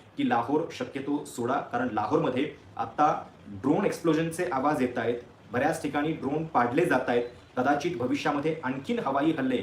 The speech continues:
हे लाहोरमध्ये होऊ शकतात आणि म्हणून त्यांच्या सर्व दूतावासातल्या कर्मचाऱ्यांना अमेरिकेनं सांगितलेलं आहे की लाहोर सोडा आणि सुरक्षित स्थळी पोहोचा. सोबत पुढे हे म्हटलेलं आहे की,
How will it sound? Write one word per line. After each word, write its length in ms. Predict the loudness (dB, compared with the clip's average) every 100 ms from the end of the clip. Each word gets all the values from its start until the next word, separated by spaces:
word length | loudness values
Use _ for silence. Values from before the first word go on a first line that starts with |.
| -4 -14 -2
हे 320 | 0 0 0
लाहोरमध्ये 640 | -2 0 0 0 0 0 -2
होऊ 160 | -2 -2
शकतात 380 | -2 -2 -4 -6 -10 -12
आणि 160 | -6 -4
म्हणून 280 | -2 -2 -2
त्यांच्या 380 | -2 0 0 0
सर्व 440 | 0 0 2 0 -2 -10 -8
दूतावासातल्या 640 | -2 2 2 2 0 0 0
कर्मचाऱ्यांना 880 | -2 -6 -2 0 2 2 2 -2 -6 -12 -20 -10
अमेरिकेनं 400 | 0 2 4 4
सांगितलेलं 480 | 2 2 0 0 -2
आहे 140 | -2 -2
की 180 | -2
लाहोर 280 | -2 -2 -4 -6 -12 -12
सोडा 280 | -4 0 0
आणि 300 | -2 -6 -6
सुरक्षित 520 | -4 -4 -4 -8 -8
स्थळी 340 | -8 -6 -6 -10 -20 -20 -10
पोहोचा. 380 | -8 -8 -8 -8 -10 -18 -20 -8
सोबत 200 | 2 4
पुढे 220 | 4 4 4
हे 100 | 4
म्हटलेलं 300 | 2 0 0
आहे 120 | 0
की, 240 | 0 -2